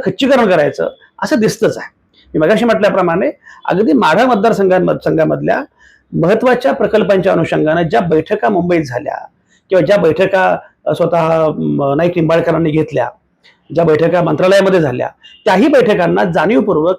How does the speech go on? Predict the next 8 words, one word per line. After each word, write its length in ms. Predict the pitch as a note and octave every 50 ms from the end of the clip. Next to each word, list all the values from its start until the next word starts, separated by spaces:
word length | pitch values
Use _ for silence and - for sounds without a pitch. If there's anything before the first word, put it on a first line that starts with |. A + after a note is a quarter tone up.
| - E3
मोहिते 240 | D#3 D3+ D3+ - G3+
पाटलांना, 440 | E3+ D#3 - - - D#3 D#3+ F#3+ B3 D#4 D#4 _ _ _ _ _ _ _ _ -
अ, 40 | D#3
म, 560 | D3+ D#3+ D#3+ D#3 D#3 D#3 D3+ D3+ D3+ D3+ D#3+
नाकारलं 380 | D#3+ D3+ D3 - A3 G#3+ A3 G3
गेलं, 160 | G#3 A#3 B3
टाळलं 320 | G3+ G#3+ F#3 F#3+ G3 F#3+ D#3+
गेलं. 180 | D3 C#3 C3+